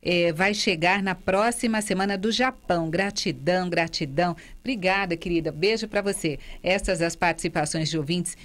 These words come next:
que temos pelo Facebook. Vou agora dar um salto lá pro nosso telefone do ouvinte, também pro nosso WhatsApp. Olha, a mensagem do zero oitocentos chegou do Luiz Carlos Geraldo, da Vila Ré, dizendo: "Boa tarde a todos.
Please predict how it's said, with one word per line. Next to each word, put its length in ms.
que 120
temos 340
pelo 220
Facebook. 680
Vou 180
agora 360
dar 120
um 120
salto 480
lá 160
pro 160
nosso 240
telefone 400
do 80
ouvinte, 280
também 220
pro 140
nosso 280
WhatsApp. 640
Olha, 160
a 40
mensagem 520
do 80
zero 260
oitocentos 680
chegou 380
do 80
Luiz 200
Carlos 280
Geraldo, 420
da 80
Vila 200
Ré, 180
dizendo: 180
"Boa 140
tarde 280
a 60
todos. 720